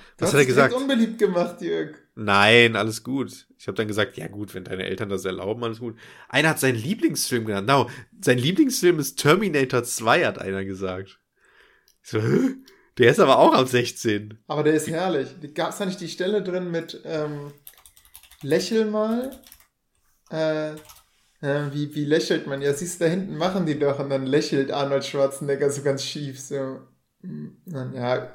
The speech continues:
Speaker 2: üben wir nochmal.
Speaker 1: Okay, ja.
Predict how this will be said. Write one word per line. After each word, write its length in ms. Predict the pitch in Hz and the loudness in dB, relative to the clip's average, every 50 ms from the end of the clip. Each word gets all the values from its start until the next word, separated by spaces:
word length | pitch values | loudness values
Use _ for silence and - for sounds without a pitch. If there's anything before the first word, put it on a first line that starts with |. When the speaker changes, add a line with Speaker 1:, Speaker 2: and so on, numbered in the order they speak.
| - - - | -20 -16 -10
Speaker 2:
üben 240 | 160 147 143 139 139 | -8 -6 -6 -4 -2
wir 100 | 135 135 | -2 -2
nochmal. 400 | 127 127 123 120 120 120 120 - - _ _ _ - - _ _ _ _ _ _ _ _ _ _ _ _ _ _ _ _ _ | -2 -2 -4 -6 -8 -10 -12 -14 -18 _ _ _ -20 -20 _ _ _ _ _ _ _ _ _ _ _ _ _ _ _ _ _
Speaker 1:
Okay, 280 | - - 101 92 95 113 - _ - - _ _ _ - | -16 -12 -10 -10 -10 -12 -16 _ -20 -20 _ _ _ -12
ja. 300 | 107 95 92 92 113 | -10 -8 -8 -8 -10